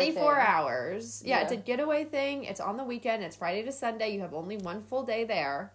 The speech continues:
Speaker 2: Yeah.
Speaker 1: It's a little over twenty-four hours. And yet you're ruining everybody's good time because of what?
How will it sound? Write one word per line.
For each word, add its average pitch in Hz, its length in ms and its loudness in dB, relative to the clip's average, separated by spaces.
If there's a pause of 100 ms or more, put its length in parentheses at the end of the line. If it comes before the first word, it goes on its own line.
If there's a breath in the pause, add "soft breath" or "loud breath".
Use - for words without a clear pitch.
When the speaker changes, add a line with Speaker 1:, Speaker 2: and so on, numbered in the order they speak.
Speaker 2:
Yeah. 147 300 -6
Speaker 1:
It's 180 100 -10
a 214 40 -2
little 208 320 2
over 240 220 0
twenty-four 233 420 -4
hours. 156 680 -2 (500 soft breath)
And 214 380 2
yet 214 580 4
you're 220 220 0
ruining 240 560 -2
everybody's 208 480 0
good 190 220 -4
time 170 800 -6
because 196 520 -4
of 165 280 -2
what? 165 520 -4